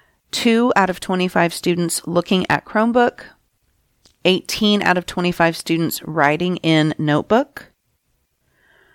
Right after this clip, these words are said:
Principal Smith enters classroom with Chromebook at nine forty-nine A M. Principal Smith sits in chair at back right corner of the classroom and opens Chromebook.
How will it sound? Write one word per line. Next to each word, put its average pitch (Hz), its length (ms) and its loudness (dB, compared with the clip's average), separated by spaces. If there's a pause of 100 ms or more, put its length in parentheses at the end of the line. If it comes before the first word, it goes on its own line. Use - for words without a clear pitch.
(680)
Principal 233 480 -2
Smith 190 480 0
enters 185 460 0
classroom 170 640 0
with 156 240 -2
Chromebook 208 640 0 (480)
at 165 400 2
nine 170 400 4
forty-nine 175 720 2
A 143 240 0
M. 254 380 2 (1200)
Principal 208 440 0
Smith 180 360 2
sits - 400 0
in 160 200 0
chair 175 500 2
at 156 320 2
back 160 320 2
right 156 240 0
corner 233 640 2
of 180 140 2
the 175 100 -2
classroom 165 560 -2
and 165 220 -2
opens 165 460 0
Chromebook. - 640 -2